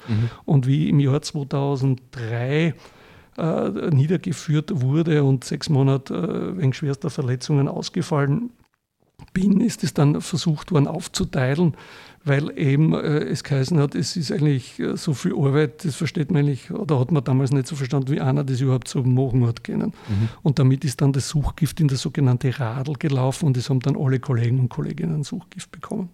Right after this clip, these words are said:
Speaker 1: Okay.
Speaker 2: So ist es nur erst vom chronologischen Ablauf, dass wir es verstehen. Und,
Speaker 1: Ja.
Speaker 2: und da hat's dann halt schon wirklich, äh, heftige Sachen halt gegeben. Und ab,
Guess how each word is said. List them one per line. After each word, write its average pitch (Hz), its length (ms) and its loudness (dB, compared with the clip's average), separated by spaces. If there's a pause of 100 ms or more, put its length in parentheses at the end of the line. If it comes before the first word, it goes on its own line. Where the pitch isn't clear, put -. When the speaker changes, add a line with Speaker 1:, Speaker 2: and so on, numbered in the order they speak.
Speaker 1:
Okay. 92 300 -2 (280)
Speaker 2:
So - 160 -2
ist 120 140 0
es - 380 -8
nur 147 200 4
erst 131 200 0
vom 123 220 0
chronologischen 123 680 2
Ablauf, 143 360 -4
dass 147 200 -6
wir 151 40 -6
es 135 60 -6
verstehen. 214 380 -6 (420)
Und, - 200 4
Speaker 1:
Ja. - 60 -2
Speaker 2:
und 143 160 4
da 151 120 6
hat's 170 180 2
dann 156 160 4
halt 143 240 2
schon 160 300 2
wirklich, - 480 0
äh, - 360 -4
heftige 139 460 0
Sachen 143 480 -2
halt 127 180 2
gegeben. 151 380 2
Und 123 200 2 (320)
ab, - 360 -4